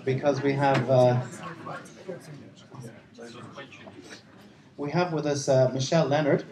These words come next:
and, uh, Michelle will be talking to us about, uh, the Fromelles Genealogy Project, from a World War One mass grave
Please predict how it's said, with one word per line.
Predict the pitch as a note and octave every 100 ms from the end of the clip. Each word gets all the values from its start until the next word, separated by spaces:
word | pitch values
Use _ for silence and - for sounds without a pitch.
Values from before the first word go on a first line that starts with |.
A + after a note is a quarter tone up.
| - - - - - - -
and, | C#3+ D3 D3+ D3
uh, | D3 D3 C3+
Michelle | C#3+ F#3+ A3 G3+
will | E3+
be | D#3+
talking | - F3+ F3 D#3+
to | E3
us | D#3 - - -
about, | C3+ D3 C#3+ C#3 - - -
uh, | B2+ B2 A#2+ -
the | -
Fromelles | A#2 C#3+ D3+ F3+ F3+ F3+ E3+ - C3
Genealogy | D#3 D#3 C#3+ D3+ F3 C#3+ C3
Project, | - A2 G2+ F2+ E2 - - - - -
from | C3 B2+ B2
a |
World | B2+ C#3+ F3 F3
War | D3+ D3+ C#3+
One | B2+ B2+ B2 B2+
mass | C3+ E3 E3 -
grave | B2+ A2 G#2+